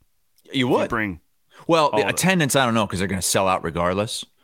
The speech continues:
Speaker 2: That's
Speaker 1: But
Speaker 2: true. Dayton's crazy.
Speaker 1: I think for sure you would have better T V ratings. 'Cause the, I, I have the, the, the, the sixteen seed matchups, I have that on as, like, background noise,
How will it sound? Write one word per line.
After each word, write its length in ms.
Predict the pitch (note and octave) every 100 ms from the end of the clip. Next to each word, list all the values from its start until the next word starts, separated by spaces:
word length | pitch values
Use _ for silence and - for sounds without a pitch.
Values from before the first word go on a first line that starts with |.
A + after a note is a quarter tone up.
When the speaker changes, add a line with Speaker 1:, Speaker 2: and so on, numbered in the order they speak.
| _ _ _ _
Speaker 2:
That's 140 | G#2+
Speaker 1:
But 160 | G#2+ G2
Speaker 2:
true. 120 | D#2+
Dayton's 400 | D2+ G#2 F2 E2
crazy. 240 | - - C#3
Speaker 1:
I 20 |
think 240 | A3+ D3
for 180 | - D#2
sure 460 | - - - D3 A#3
you 160 | D#2+
would 80 | D2
have 180 | D#2+ D2
better 220 | F#2+ C#2+
T 260 | - E2 D#2
V 180 | B2
ratings. 500 | B2+ - F3+ D#2+ - _ _ _ _ _ _ _ -
'Cause 140 | A#2+
the, 300 | G#2 - - -
I, 80 | - - _ _ _ -
I 120 | D#3+
have 340 | F#3+ F3 B2+ A2+
the, 100 | A#2
the, 160 | A#2+ A2+ A#2+
the, 120 | B2
the 100 | -
sixteen 540 | G#2 F#3+ - - E3 D3+
seed 280 | - D3 C#3
matchups, 600 | C3 C3 C3+ A#2+ - -
I 140 | G#2+
have 200 | A2+ G#2+
that 140 | F#2+ F#2
on 140 | F2
as, 100 | D#2
like, 180 | D#2+ D2
background 480 | F#2+ F#2+ G#2+ F#2+ F#2+
noise, 460 | F#2+ F#2 F#2 -